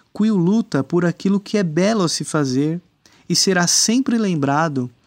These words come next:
pelos atos que inspiram outras pessoas, de modo que, quando as pessoas se lembrarem dele no futuro, será sempre revivido de forma positiva no coração. É assim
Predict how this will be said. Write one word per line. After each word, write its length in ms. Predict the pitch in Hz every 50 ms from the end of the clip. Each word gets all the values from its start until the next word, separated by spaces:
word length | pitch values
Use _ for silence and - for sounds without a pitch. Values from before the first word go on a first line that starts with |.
| - - _ _ -
pelos 420 | 180 180 190 190 165 139 123 131
atos 480 | 151 165 180 196 196 - 208 196 - -
que 160 | - - 220
inspiram 680 | 226 240 220 - - - - 185 185 196 180 170 151 147
outras 380 | 151 151 151 - 160 156 -
pessoas, 760 | - - 185 180 - - 143 127 123 123 120 117 - - - _ _ _ _ _ -
de 100 | 143 143
modo 320 | 151 156 151 147 147 147 135
que, 340 | - - 139 123 117 110 - _ _ - - - - - - -
quando 200 | - 208 220 226
as 100 | - -
pessoas 420 | - 180 165 - - 151 143 135
se 220 | - - - 185
lembrarem 680 | 185 190 190 175 143 143 151 170 196 226 226 202 175 151
dele 300 | 135 135 131 127 123 123
no 80 | 123 120
futuro, 600 | - - 127 113 - 175 196 202 170 139 123 120 - _ _ _ _ _ _ _ -
será 320 | - - 165 165 160 156
sempre 720 | - - - - - 196 220 233 220 240 233 226 220 214 _ _ _ _ _
revivido 880 | - - 147 208 254 254 269 214 175 143 143 156 165 170 165 180 190 185 - - - - _ -
de 100 | 170 165
forma 360 | - - 175 175 175 170 160
positiva 840 | - _ - 196 208 226 208 233 214 - - - 160 151 147 156
no 100 | 160 160
coração. 600 | 165 - 160 165 175 170 - - 143 131 131 135 - _ _ _ _ _ _ - _
É 140 | - 175 202
assim 720 | 226 220 - - - - - - 202 226 247 214 165 139